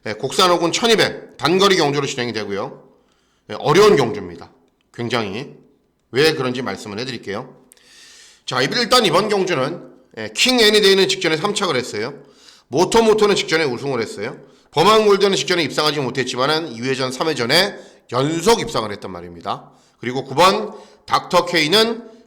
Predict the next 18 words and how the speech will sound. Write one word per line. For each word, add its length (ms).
아, 200
직전에 420
사 200
착밖에는 480
못했지만은 800
이 160
회 200
전, 280
삼 220
회전 500
역시 540
입상이나 520
우승을 360
하면서 640
가능성을 440
충분히 320
보였단 300
말이고, 420